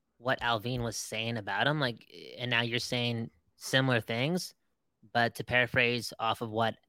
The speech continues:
Alvin was saying, you know, it's, uh, it's about his professionalism, the work that he puts in the gym. And that type of player is important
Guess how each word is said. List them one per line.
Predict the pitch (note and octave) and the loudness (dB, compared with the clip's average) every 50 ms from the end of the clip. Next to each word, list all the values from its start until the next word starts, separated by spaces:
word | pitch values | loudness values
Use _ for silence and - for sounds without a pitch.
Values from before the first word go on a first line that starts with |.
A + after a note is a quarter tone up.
| _ _ - | _ _ -6
Alvin | A#2 A2 A2+ G#2+ G#2 B2+ D#3 D#3 | -2 -2 0 0 0 0 0 0
was | C3+ - | 0 -2
saying, | - - A#2 A2+ A2+ | -2 -4 -4 -4 -2
you | A2+ | -2
know, | A2+ A2+ A2+ A2+ A#2 A#2 | -2 -2 0 0 0 0
it's, | A2+ - - - - | -2 -2 -4 -2 -2
uh, | A#2+ A2+ A2 A2 A2 | 0 0 0 -2 -2
it's | - - | -2 0
about | A2+ A2+ A#2+ A#2 | 0 2 2 0
his | - | -2
professionalism, | - B2+ - - B2+ A#2 - - - A#2+ A#2 A2+ G#2+ A#2+ A#2+ | -4 -6 -4 -2 -2 -2 -2 -2 -2 0 0 0 0 0 0
the | A2+ G#2+ | 0 0
work | G#2 G#2+ A2 - | 0 0 0 0
that | C3 A#2 | 0 -2
he | A#2 | 0
puts | - B2 A#2 - | 2 0 0 0
in | A#2+ A#2 | -2 -2
the | A#2 | -2
gym. | G#2+ - A2 G#2 G#2 G#2+ A#2 B2+ - _ _ _ _ _ _ _ - | -2 -2 -2 -2 -2 -2 -4 -6 -8 _ _ _ _ _ _ _ -6
And | A2+ A#2 A2 G#2+ G#2+ A2 G#2+ G#2 - _ _ _ _ _ _ _ _ _ _ _ _ _ _ - | -2 0 2 2 2 0 -2 -4 -8 _ _ _ _ _ _ _ _ _ _ _ _ _ _ 2
that | A#2+ A#2 B2+ C#3 - - _ _ _ | 6 8 8 8 6 4 _ _ _
type | - - B2+ B2+ - | 0 2 2 4 2
of | A2+ - - | 0 -6 -6
player | - _ - E3+ F#3+ F3 C#3 B2+ B2 B2 B2+ B2 A#2+ - _ _ _ _ _ _ _ _ - | -8 _ -2 0 2 4 4 6 6 6 6 4 4 0 _ _ _ _ _ _ _ _ -4
is | C3+ C3 C3 B2+ A#2 - | -2 0 0 0 0 -2
important | A2+ A#2+ G#2+ G2+ - - D3+ D#3 - B2+ B2 A#2+ - | -4 -4 -4 -2 4 6 6 6 6 4 -2 -2 -4